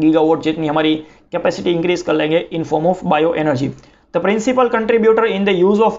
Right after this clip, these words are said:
biogas is the sugar mill cogeneration plants। शुगर मिल कोजनरेशन प्लांट्स जो है वो नेक्स्ट हम वीडियो लेक्चर्स आएंगे उसमें देखेंगे कि शुगर मिल कोजनरेशन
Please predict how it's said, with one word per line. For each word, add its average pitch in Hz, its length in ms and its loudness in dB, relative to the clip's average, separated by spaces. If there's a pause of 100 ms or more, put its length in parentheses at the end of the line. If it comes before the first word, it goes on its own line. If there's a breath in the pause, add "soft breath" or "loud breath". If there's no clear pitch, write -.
(100)
biogas 185 420 2 (100)
is 170 120 0
the 180 120 2
sugar 190 280 0
mill 196 200 0 (120)
cogeneration 185 600 0
plants। 185 380 -2
शुगर 196 220 0
मिल 214 160 0
कोजनरेशन 196 580 0 (120)
प्लांट्स 180 280 -2
जो 185 100 2
है 180 100 2
वो 185 160 2 (100)
नेक्स्ट 185 280 -4 (380 soft breath)
हम 175 200 -2
वीडियो 175 260 2
लेक्चर्स 190 480 -4
आएंगे 185 240 -2
उसमें 180 320 -2
देखेंगे 180 420 -2
कि 185 200 -4
शुगर 185 300 0
मिल 196 160 0
कोजनरेशन 180 560 0